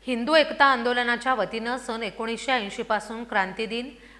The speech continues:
आणि स्वातंत्र्य दिनाच्या पूर्वसंध्येला मशाल मिरवणूक काढण्यात येतेय. दरवर्षीप्रमाणे याही वर्षी या मशाल मिरवणुकीची सुरुवात मिरजकर तिकटी इथल्या क्रांतीस्तंभ चौकात करण्यात आली आहे.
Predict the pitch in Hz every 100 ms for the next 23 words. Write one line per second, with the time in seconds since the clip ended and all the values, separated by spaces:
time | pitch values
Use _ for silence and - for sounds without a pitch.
0 | - 214 240 233 190 185 240 247 302 254
1 | 226 220 247 247 220 196 208 208 190 196
2 | 196 214 220 196 - 269 247 196 196 214
3 | 190 170 170 180 185 190 - - - -
4 | - - - 226 269 240 208 240 233 214
5 | 208 226 233 196 180 269 262 202 233 247
6 | 240 - - - 220 214 202 247 285 285
7 | 240 226 214 226 240 247 214 185 208 226
8 | 214 202 226 233 294 294 196 - 233 254
9 | - - - 214 214 233 240 240 196 196
10 | - - 226 208 226 208 180 208 214 208
11 | 180 175 175 185 - -